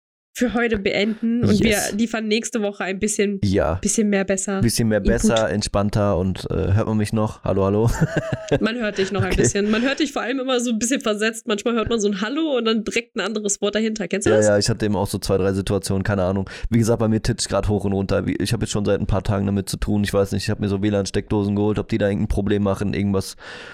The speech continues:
Speaker 2: spinnt hier.
Speaker 1: Das kann sein. Das kann
Speaker 2: Aber ich
Speaker 1: tatsächlich
Speaker 2: bin da nicht
Speaker 1: sein.
Speaker 2: im W lan, ich bin grad, ich bin hier über lan, deswegen ist es ein bisschen komisch, weil in der Regel sollte das eigentlich keine Probleme machen. Aber kann auch sein, dass mein lan-Kabel so langsam fritt ist, dass da irgendwas nicht stimmt. Ich weiß es nicht.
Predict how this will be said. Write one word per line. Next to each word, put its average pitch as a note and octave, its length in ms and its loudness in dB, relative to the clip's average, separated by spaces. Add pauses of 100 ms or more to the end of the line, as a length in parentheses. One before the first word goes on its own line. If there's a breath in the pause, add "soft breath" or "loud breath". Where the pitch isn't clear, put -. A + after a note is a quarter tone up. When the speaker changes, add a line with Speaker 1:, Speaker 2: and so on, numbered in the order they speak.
(140 loud breath)
Speaker 2:
spinnt - 340 0
hier. - 80 0
Speaker 1:
Das A#3 140 2
kann C#4+ 260 0
sein. A3 380 -4 (420)
Das - 140 -4
kann - 160 -4
Speaker 2:
Aber A#2+ 120 -4
ich A2+ 40 -2
Speaker 1:
tatsächlich A2+ 280 4
Speaker 2:
bin C#3 60 4
da A#2+ 120 4
nicht A2+ 100 2
Speaker 1:
sein. G#2+ 80 2
Speaker 2:
im G#2 80 2
W G#2+ 80 2
lan, G#2 200 2
ich G2+ 80 -4
bin G#2 100 0
grad, G2 200 0
ich - 160 -4
bin G2 120 0
hier F#2+ 160 2
über F#2 240 0
lan, F#2 240 2
deswegen F#2 280 -2
ist - 120 -4
es - 120 -6
ein G2 60 0
bisschen F#2+ 220 -2
komisch, F#2+ 400 0
weil F#2 100 0
in F#2 80 0
der F#2 120 0
Regel F#2+ 200 -2
sollte F2+ 240 -4
das - 160 -4
eigentlich F2+ 200 -4
keine G2 160 -2
Probleme - 340 -4
machen. F#2+ 200 -4
Aber G#2+ 140 2
kann B2+ 160 0
auch B2 80 2
sein, A2 160 0
dass G2+ 140 -4
mein G2+ 100 0
lan-Kabel F#2+ 460 0
so F2+ 80 0
langsam F#2 340 0
fritt - 240 -6
ist, F#2 160 -4
dass F#2 120 -6
da F#2+ 100 0
irgendwas F#2+ 260 -2
nicht F2+ 100 -4
stimmt. - 280 -6 (400 loud breath)
Ich - 200 0
weiß - 220 -2
es - 160 -8
nicht. - 240 -8